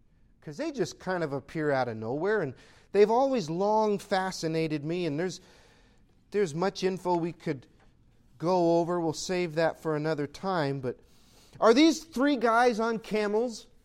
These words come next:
bumping across the silver sands of the desert to the tune of "We Three Kings of Orient Are"?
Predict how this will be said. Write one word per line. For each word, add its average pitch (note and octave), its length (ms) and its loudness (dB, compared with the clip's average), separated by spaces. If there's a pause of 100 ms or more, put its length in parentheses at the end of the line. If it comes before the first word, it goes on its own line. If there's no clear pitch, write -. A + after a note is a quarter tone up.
(680)
bumping A#3+ 460 4
across A#3 560 2
the G#3+ 100 -4
silver A#3+ 400 2
sands A3+ 460 0
of A3 80 2
the G3+ 80 0
desert G#3 480 0
to G#3 100 -6
the G3 80 0
tune A3 360 -2
of E3 160 -2
"We G#3 220 -4
Three G#3 220 -6
Kings F#3+ 520 -6
of E3+ 120 -8
Orient F3+ 440 -4
Are"? D#3+ 420 -8